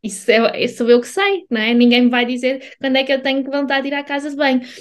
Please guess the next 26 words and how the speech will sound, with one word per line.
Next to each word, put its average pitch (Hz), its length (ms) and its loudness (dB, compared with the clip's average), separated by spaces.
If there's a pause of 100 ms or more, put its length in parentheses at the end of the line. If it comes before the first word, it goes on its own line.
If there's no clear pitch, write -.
(120)
E, 269 100 -2
portanto, 226 400 0
o 311 120 -4
comer 302 240 -2
é 302 80 -2
um 320 60 -6
bocadinho 302 380 -6
parecido. 294 560 -6 (800)
Hum, 240 240 4 (760)
os 294 160 -4
bebés 233 520 -2
e 226 80 -8
as 220 80 -8
crianças 240 580 -2
comem, 262 600 0
ah, 262 320 -2 (120)
por, 277 200 -4
ah, 277 580 0
fome, 262 420 2 (340)
por 247 140 -2
este 254 260 0
senti-, 262 600 -2
sentimento 269 520 2
fisiológico 269 760 -2
de 269 260 0 (220)
fome, 233 320 4